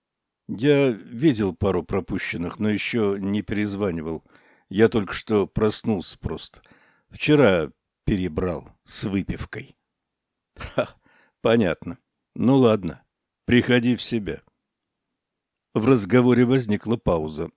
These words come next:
и я, слушая неровное дыхание Андрея, знал, чем эта пауза закончится. Это ты взял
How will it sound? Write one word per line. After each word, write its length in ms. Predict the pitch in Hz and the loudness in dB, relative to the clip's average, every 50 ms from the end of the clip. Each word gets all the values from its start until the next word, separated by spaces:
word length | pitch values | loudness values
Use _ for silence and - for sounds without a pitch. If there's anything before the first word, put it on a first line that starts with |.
| _ _ _ | _ _ _
и 80 | - 120 | -2 -2
я, 220 | 110 110 120 113 | 0 2 2 0
слушая 580 | - - 113 120 117 - - 120 110 107 104 - | 0 -2 -2 -2 -2 -2 0 0 2 2 0 0
неровное 580 | - 101 104 110 117 110 95 87 92 95 95 92 | 0 0 2 2 4 2 2 2 0 0 0 0
дыхание 480 | 90 101 - - 110 104 95 95 98 98 | -2 -4 -4 -2 -2 -2 -2 -2 -2 -2
Андрея, 480 | 98 87 113 127 139 107 76 - - _ _ _ _ _ _ _ _ _ _ _ _ _ | -2 -2 -2 -2 0 -2 -2 -4 -8 _ _ _ _ _ _ _ _ _ _ _ _ _
знал, 580 | - 95 85 101 127 147 143 131 139 147 143 - _ _ _ | -12 -8 -2 4 6 6 6 6 4 0 -4 -8 _ _ _
чем 300 | - - - 160 143 117 | -4 0 2 4 4 4
эта 180 | 95 - 95 | 4 2 -2
пауза 440 | 85 - 113 92 82 80 78 76 82 | -4 -2 -2 -2 -2 -2 -6 -6 -8
закончится. 720 | 78 78 78 - - - 80 73 - - - - - - - _ _ _ _ _ _ _ _ _ _ _ _ _ _ _ _ _ _ _ _ _ _ _ _ _ _ _ - | -6 -6 -6 -6 -6 -6 -8 -8 -10 -14 -14 -14 -16 -16 -18 _ _ _ _ _ _ _ _ _ _ _ _ _ _ _ _ _ _ _ _ _ _ _ _ _ _ _ -6
Это 480 | - 92 90 - - 104 95 92 95 - _ _ _ _ _ _ _ | -6 -4 -4 -2 0 0 0 0 -2 -4 _ _ _ _ _ _ _
ты 180 | - 123 156 | 0 2 2
взял 400 | 160 104 82 76 78 76 71 - | 2 0 -4 -6 -8 -10 -12 -14